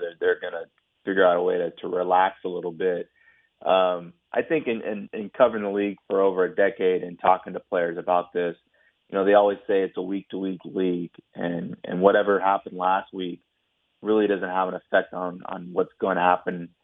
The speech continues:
the following week, and you really have to kinda put that behind you, whether it was a big win or a big loss, because if you let it carry over, um, it becomes a distraction and, and it can get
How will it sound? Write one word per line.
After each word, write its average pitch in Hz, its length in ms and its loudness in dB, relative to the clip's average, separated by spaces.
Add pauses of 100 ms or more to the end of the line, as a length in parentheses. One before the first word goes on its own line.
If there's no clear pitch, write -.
(320)
the 98 160 -2
following 101 420 4
week, 87 240 -2
and 92 100 -4
you 92 80 0
really 95 200 4
have 90 140 4
to - 100 -20
kinda 90 240 2
put 107 180 0
that 90 200 4
behind 92 440 -2
you, 87 140 -8
whether 90 220 2
it 90 60 0
was 92 160 -6
a 92 160 -2
big 92 200 -2
win 92 400 -2 (400)
or 92 140 4
a 87 40 4
big 92 260 2
loss, 95 440 2 (680)
because - 260 4
if 190 140 -2
you 101 140 -2
let 107 160 6
it - 180 -4
carry 98 240 2
over, 95 480 0 (360)
um, 90 460 -6
it 90 140 -12
becomes 98 300 -4
a 92 60 -6
distraction 92 680 0
and, 92 400 -10
and 95 260 -10
it - 160 -6
can 95 160 -8
get 95 140 4